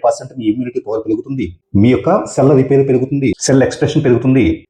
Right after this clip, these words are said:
ఏదైతే ప్రోటీన్ సింథసిస్ ఉంటుందో కొత్త కణాలను ఉత్పత్తి చేసేది అది ఇంప్రూవ్ అవుతుంది. Overall ఎప్పుడూ కూడా ఎంత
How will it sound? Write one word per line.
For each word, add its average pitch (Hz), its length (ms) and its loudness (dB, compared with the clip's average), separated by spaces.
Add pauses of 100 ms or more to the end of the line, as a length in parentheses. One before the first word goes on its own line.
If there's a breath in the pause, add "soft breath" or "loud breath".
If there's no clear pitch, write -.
ఏదైతే 135 280 2
ప్రోటీన్ 135 260 0
సింథసిస్ 110 380 -4
ఉంటుందో 98 260 -4
కొత్త - 220 -2
కణాలను 110 280 0
ఉత్పత్తి - 320 -4
చేసేది 92 300 -4 (140)
అది 95 140 -2
ఇంప్రూవ్ 101 260 0
అవుతుంది. 104 260 -2 (640)
Overall 113 560 2 (140)
ఎప్పుడూ 113 280 0 (120)
కూడా - 200 2 (540)
ఎంత 117 180 0